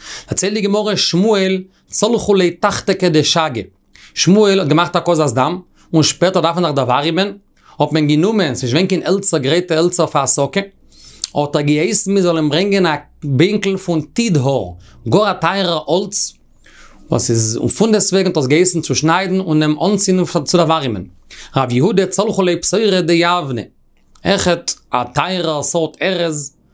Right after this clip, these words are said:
א טיש פון דעם, דאס געהייסן צו שניידן און פארברענען.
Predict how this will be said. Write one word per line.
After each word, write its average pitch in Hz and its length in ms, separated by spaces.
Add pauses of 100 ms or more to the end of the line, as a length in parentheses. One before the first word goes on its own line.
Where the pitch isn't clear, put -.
(320)
א 101 120
טיש 214 320
פון 180 200
דעם, 175 180
דאס 123 160
געהייסן 160 320
צו 156 140
שניידן 180 400
און 175 80
פארברענען. 165 420